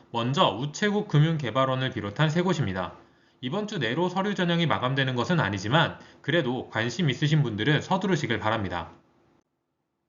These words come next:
다음은 태권도 진흥재단과 한국체육산업개발을 비롯한 네 곳입니다. 이 중 한국체육산업개발은 곰쌤의 픽에서 조금 더 자세히 한번 살펴보도록 하겠습니다.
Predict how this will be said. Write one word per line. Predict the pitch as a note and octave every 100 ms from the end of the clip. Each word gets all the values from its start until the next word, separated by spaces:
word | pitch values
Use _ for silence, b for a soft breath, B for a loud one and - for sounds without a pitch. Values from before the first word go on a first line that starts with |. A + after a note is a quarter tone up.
| _ _ _ _ _ _ _ -
다음은 | D3 E3 F3 F3
태권도 | F3 G#3+ A3 G#3+ G#3
진흥재단과 | G#3 D3+ D#3+ D3 A#2 C3+ B2 C3 A2 - -
한국체육산업개발을 | G3+ G3 G#3 G#3 G3+ G3 - F#3 F3 - D3+ C#3+ C#3+
비롯한 | A2+ G#2+ C#3+
네 | G#2 G#2
곳입니다. | D3 G#2 F#2 F#2+ F#2 - b b b -
이 | A2
중 | E3 A2 - B
한국체육산업개발은 | - G3+ G3 G#3+ - G3+ F#3+ G3 G3 - B2+ G2 A2+ D#3+
곰쌤의 | C#3+ A2+ A#2+ D#3+ D3+
픽에서 | D#3 D3 F2+ -
조금 | B2 D3
더 | F#2+ F#2
자세히 | - A2+ D#3+ D#3+
한번 | C3 G2+ C3+
살펴보도록 | D3+ D3+ C3+ G2+ G2+
하겠습니다. | C3 C#3 - F2+ F2